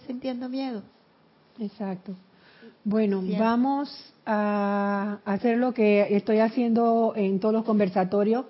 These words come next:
Speaker 2: Eh, que, eh, llamamos a la luz. Cada uno lo quiera hacer, eh, cerrando los ojos o, o con los ojos abiertos. Vamos a hacer el decreto llamando a la presencia.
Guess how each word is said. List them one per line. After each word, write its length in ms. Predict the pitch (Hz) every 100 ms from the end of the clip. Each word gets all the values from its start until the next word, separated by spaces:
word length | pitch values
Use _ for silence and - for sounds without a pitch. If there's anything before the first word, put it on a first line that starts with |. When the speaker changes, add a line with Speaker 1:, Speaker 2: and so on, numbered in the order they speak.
| - - - - _ _ 220
Speaker 2:
Eh, 380 | 208 208 202 202
que, 360 | 208 208 208 - - -
eh, 380 | 208 202 202 190
llamamos 420 | 202 208 226 254
a 60 | 220
la 100 | 190
luz. 280 | 202 277 - - _ _ _ _ _ _ _
Cada 360 | 214 202 202
uno 680 | 202 208 208 214 202 185 180 156 190
lo 160 | 190
quiera 320 | 185 202 196
hacer, 320 | 190 214 202 202
eh, 160 | 185
cerrando 360 | 185 196 185 196
los 240 | 202 185
ojos 280 | 220 233 262
o, 320 | 247 190 170
o 60 | 180
con 160 | 190 185
los 100 | 185
ojos 260 | 202 208
abiertos. 460 | 185 170 156 160 156 - _ _ - - _ - 240 - - - -
Vamos 400 | 208 202 220 220
a 40 |
hacer 220 | 202 214
el 140 | 208 208
decreto 500 | 196 196 226 226 285
llamando 360 | 226 190 196
a 20 | 202
la 100 | 196
presencia. 540 | 180 175 175 160